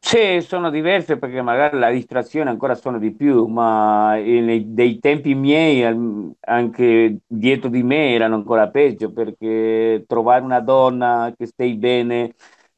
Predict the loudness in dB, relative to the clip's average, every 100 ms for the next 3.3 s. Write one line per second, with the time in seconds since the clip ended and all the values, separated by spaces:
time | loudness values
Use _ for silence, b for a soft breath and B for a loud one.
0 | _ -2 0 2 0 0 -2 -2 -4 -2
1 | 0 2 0 -2 -4 -4 -4 -2 -2 -2
2 | 2 2 2 -4 -14 -10 -6 -6 -8 -14
3 | -14 -14 -18